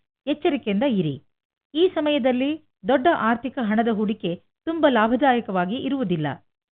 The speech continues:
ನೀವು ಬುದ್ಧಿವಂತಿಕೆಯಿಂದ ನಿಮ್ಮ ಅವಕಾಶಗಳ ಶೋಧದಲ್ಲಿ ನಿರತರಾಗಿರಿ. ಜೊತೆಗೆ ಬೇರೆ ಕ್ಷೇತ್ರಗಳಲ್ಲೂ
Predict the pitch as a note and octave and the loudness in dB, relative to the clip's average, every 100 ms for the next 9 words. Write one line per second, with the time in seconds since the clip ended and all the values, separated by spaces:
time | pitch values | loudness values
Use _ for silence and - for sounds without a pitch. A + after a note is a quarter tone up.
0 | - G#3+ A#3+ A3 C#4 - _ - A#3 C#4 | -4 2 4 2 0 -8 _ -6 -2 2
1 | E4+ E4 C4+ - A3+ G3+ G#3 A3+ A3 G3+ | 2 2 -2 -4 -2 0 0 0 0 -2
2 | - A#3+ D4 D4 C4+ C4+ B3+ F#3 A3 A#3 | -2 0 0 0 -4 -2 -2 0 0 0
3 | G#3+ A3 A#3 F3+ - _ A3+ C#4 D#4+ B3+ | 2 0 0 -4 -8 _ 0 0 0 0
4 | E3+ D#3+ D3 C3+ _ _ - G3+ G#3+ F#3 | 0 -2 -6 -8 _ _ -6 -4 -2 -2
5 | A3+ - _ _ _ G#3 D#4+ F#4 - E4+ | -2 -6 _ _ _ 0 0 0 -2 -4
6 | D#4 C4 C4 B3 C4+ A3+ | -2 0 2 2 0 -2